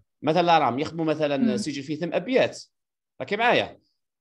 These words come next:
Speaker 1: قادر
Speaker 2: إيه.
Speaker 1: مثلا يخدموا مثلا في ال-، مثلا سجل بورت ا قداه سجل فيه ثم ابيات، واش نحتاجوا؟
Speaker 2: مم.
Speaker 1: خمسه، هذوك ثلاثه غير مستعمله، بصح يجي الاصدار اللي بعدها بورت ا قداه يقول فيه، فيه ثم ابيات يستعملوهم كامل، شغل يخموا للمستقبل.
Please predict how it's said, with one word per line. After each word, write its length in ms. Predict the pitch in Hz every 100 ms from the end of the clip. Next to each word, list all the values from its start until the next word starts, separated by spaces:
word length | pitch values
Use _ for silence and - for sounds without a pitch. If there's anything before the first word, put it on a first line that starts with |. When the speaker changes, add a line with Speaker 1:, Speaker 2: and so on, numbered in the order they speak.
| _ 202
Speaker 1:
قادر 220 | 226 247
Speaker 2:
إيه. 60 |
Speaker 1:
مثلا 280 | 233 226 226
يخدموا 480 | 214 214 190 208 202
مثلا 300 | 202 196 196
في 80 | 185
ال-، 720 | 190 180 175 165 160 151 147
مثلا 180 | 175 180
سجل 400 | 180 160 190 127
بورت 340 | - 185 175
ا 320 | - 139 107 - -
قداه 720 | 208 269 202 170 160 135 139 131
سجل 260 | 156 139
فيه 200 | 123 123
ثم 140 | 175 262
ابيات، 460 | 262 294 139 - - _ _
واش 140 | 240 302
نحتاجوا؟ 380 | 247 233 214 220
Speaker 2:
مم. 60 |
Speaker 1:
خمسه، 240 | 262 208 311
هذوك 280 | 285 302
ثلاثه 280 | - 277 302
غير 180 | 277 330
مستعمله، 600 | 262 - 165 113 98 - _ _ _ -
بصح 260 | 254 254 240
يجي 500 | 226 175 185 104 - -
الاصدار 440 | 190 190 202 160
اللي 140 | 147 151
بعدها 440 | 135 131 208 311
بورت 240 | 254 233
ا 200 | 220 214
قداه 300 | 190 165 190
يقول 180 | 190 185
فيه، 180 | 240 302
فيه 160 | 311 311
ثم 240 | 285 240
ابيات 480 | - 151 143 120 - _ -
يستعملوهم 560 | 214 - 214 277 311 -
كامل، 360 | 120 80 - _ _ _
شغل 220 | - 220
يخموا 420 | 214 208 214 311
للمستقبل. 720 | 247 240 220 185 143 - -